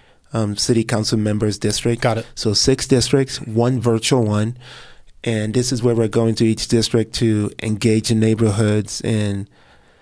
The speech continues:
Speaker 1: in the future of the city. That
Speaker 2: Mm-hmm.
Speaker 1: information is going to be used for the city's new strategic plan, which should be done June of next year.
Speaker 2: Mm-hmm.
Speaker 1: So, um, yeah, we're making our rounds. I said we're gonna do that, and that's what we're doing.
Speaker 2: Okay.
Speaker 1: Yeah.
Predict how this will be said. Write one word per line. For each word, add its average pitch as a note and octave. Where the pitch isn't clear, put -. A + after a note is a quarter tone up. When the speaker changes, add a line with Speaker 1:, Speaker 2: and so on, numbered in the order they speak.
Speaker 1:
in A2+
the G#2
future A#2
of G#2+
the G2+
city. G2+
That A#2
Speaker 2:
Mm-hmm. -
Speaker 1:
information A2+
is G#2
going G#2+
to -
be G#2+
used G2+
for G#2
the G2+
city's G2+
new G#2
strategic G#2+
plan, G2
which G#2
should G#2+
be G2+
done G2
June G#2
of F#2+
next G2
year. F2+
Speaker 2:
Mm-hmm. A2+
Speaker 1:
So, G#2+
um, G2+
yeah, D3
we're B2
making A#2
our B2+
rounds. B2+
I A2+
said B2
we're A#2+
gonna A#2
do A#2
that, C3+
and G#2+
that's G2
what A2
we're G#2+
doing. F#2+
Speaker 2:
Okay. D#3+
Speaker 1:
Yeah. B2